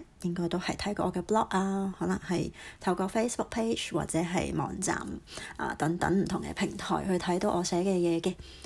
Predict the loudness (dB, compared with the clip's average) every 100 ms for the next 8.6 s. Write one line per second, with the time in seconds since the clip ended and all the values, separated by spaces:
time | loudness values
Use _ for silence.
0 | -18 -20 -20 -2 2 4 2 0 -4 -10
1 | -16 -2 2 2 2 2 4 4 4 2
2 | 2 2 0 -6 -6 -8 -6 -2 -2 0
3 | 2 2 0 -2 2 4 4 6 4 4
4 | -2 -4 0 -2 -2 -8 -14 0 2 2
5 | 0 -2 -2 -4 -2 -2 0 0 -2 -10
6 | -10 -10 -10 -2 0 4 6 6 4 4
7 | 2 4 4 6 4 0 -4 -4 -2 -2
8 | -4 -2 -2 -2 -2 -4